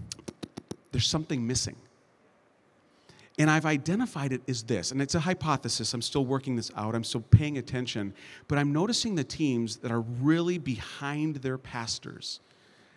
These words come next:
that are, like, revitalizing their churches and making these, taking huge risks to change things.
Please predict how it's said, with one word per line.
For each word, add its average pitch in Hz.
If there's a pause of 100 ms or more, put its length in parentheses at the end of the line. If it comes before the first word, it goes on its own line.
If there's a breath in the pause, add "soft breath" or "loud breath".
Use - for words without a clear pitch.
(240 soft breath)
that 135
are, 131
like, 131
revitalizing 147
their 151
churches 127
and 117
making 117
these, 104 (400)
taking 190
huge 208
risks 139
to -
change 147
things. 95